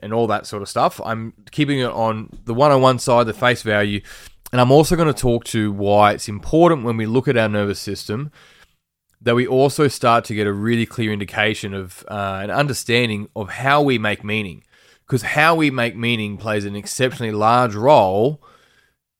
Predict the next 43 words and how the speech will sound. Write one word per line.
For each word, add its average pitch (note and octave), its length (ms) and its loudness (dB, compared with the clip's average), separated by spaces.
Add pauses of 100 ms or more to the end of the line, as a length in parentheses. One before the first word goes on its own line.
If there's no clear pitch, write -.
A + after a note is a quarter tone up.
(100)
in A2+ 520 -2
how B2+ 340 0
we're A#2+ 180 2
showing A2 400 -2
up G2+ 240 -4 (340)
based A2 300 0
upon G2+ 500 -4 (140)
the G#2 180 -8
areas G2 380 -2
of F#2+ 100 -8
our F#2 140 -4
nervous F2+ 260 -8
system. - 360 -16 (340)
And C3 100 -2
hopefully C#3 500 4
that A#2 220 2
makes A2 220 -6
a G#2+ 40 -4
lot G#2+ 140 -2
more G#2 140 -4
sense G2+ 240 -8
towards G2 260 -8
the G#2+ 60 -4
end B2 100 -4
of A#2 60 0
this G2+ 80 -4
podcast G2 460 -2
than F#2+ 80 -12
it - 20 -10
does F#2 160 -8
at F2 80 -14
the - 40 -18
start, - 400 -4 (400)
but A2 120 -2
they A2 100 0
both A#2+ 280 4
have A2 120 -2
a G2+ 60 -2
very G2 220 0
important F2+ 340 -8
role F2+ 120 -10
to F2+ 60 -14
play. F2 300 -8